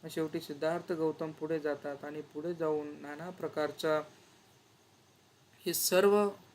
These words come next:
ज्या ऋषींनी केलेलं असतं, सहा वर्षामध्ये सर्व प्रकारची तपश्चर्या करतात. तुम्ही जर अजून भगवान बुद्धांनी त्यांचा धम्मा ग्रंथ पुढे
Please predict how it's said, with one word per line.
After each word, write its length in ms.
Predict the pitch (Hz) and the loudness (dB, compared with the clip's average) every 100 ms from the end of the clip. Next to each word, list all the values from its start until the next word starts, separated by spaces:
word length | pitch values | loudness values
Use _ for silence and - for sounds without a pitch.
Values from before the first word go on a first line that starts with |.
| - 165 165 | -20 -16 -8
ज्या 240 | 180 180 | -4 -4
ऋषींनी 440 | 160 - 175 180 | -4 -2 -2 -2
केलेलं 460 | 170 170 160 160 156 | -4 -4 -4 -2 -2
असतं, 360 | 151 - 143 131 - - - - _ _ _ - | -4 -4 -4 -4 -14 -20 -20 -20 _ _ _ -6
सहा 300 | 175 180 185 | -2 2 4
वर्षामध्ये 580 | 180 170 180 175 175 | 4 2 0 0 -2
सर्व 320 | 175 185 185 185 | 2 4 4 4
प्रकारची 520 | 175 165 165 160 165 | 0 0 -2 -2 -8
तपश्चर्या 680 | - 143 160 - 156 147 143 | -6 -6 -6 -4 -2 -2 -4
करतात. 440 | 139 131 135 127 - - - - _ - - - | -8 -12 -14 -16 -20 -20 -20 -20 _ -20 -20 -8
तुम्ही 200 | 165 170 | -4 0
जर 140 | 170 | 0
अजून 480 | 165 156 165 185 190 180 - - | 2 0 -2 -2 -4 -8 -16 -6
भगवान 360 | 151 165 165 | -2 0 0
बुद्धांनी 360 | 156 156 160 160 | -2 -2 -2 -2
त्यांचा 340 | 156 156 160 | -4 -4 -2
धम्मा 420 | 147 151 165 165 151 | -2 -4 -2 -2 0
ग्रंथ 320 | 151 151 156 | 0 -2 -6
पुढे 460 | 151 151 156 151 | -8 2 4 4